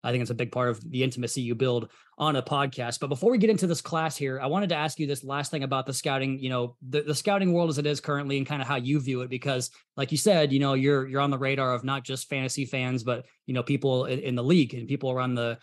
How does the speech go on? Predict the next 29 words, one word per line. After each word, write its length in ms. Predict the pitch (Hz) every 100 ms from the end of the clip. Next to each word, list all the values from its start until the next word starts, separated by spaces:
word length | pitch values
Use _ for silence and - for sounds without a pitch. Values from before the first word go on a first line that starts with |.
| _ _ -
you 80 |
know, 260 | 123 113 117
the, 160 | 127 123
the 160 | 127
scouting 400 | - 160 143 131
cognoscenti, 720 | 131 139 127 123 143 135 127 123
as 140 | 113
it 80 | 120
were. 320 | 123 113 107 - _ _
Um, 360 | 135 135 120 131
but 120 | 151
I'm, 100 | 170
I'm 140 | 160 160
curious 360 | - 233 185
because 440 | - 160 165 160 135 -
we 140 | 156 165
get 320 | 170 220 -
this, 420 | 202 151 - - 139
this, 360 | 135 139 - - - -
this 300 | 143 143 127
new 260 | 156 214
wave 380 | 196 170 170 147
of, 340 | 143 131 123 - _ _
I 60 | 147
guess, 240 | 143 170
social 420 | - 185 196 196 180
media 480 | 147 156 143 127
that 260 | 123 131 -
produces 840 | - 139 156 175 - 175 143 -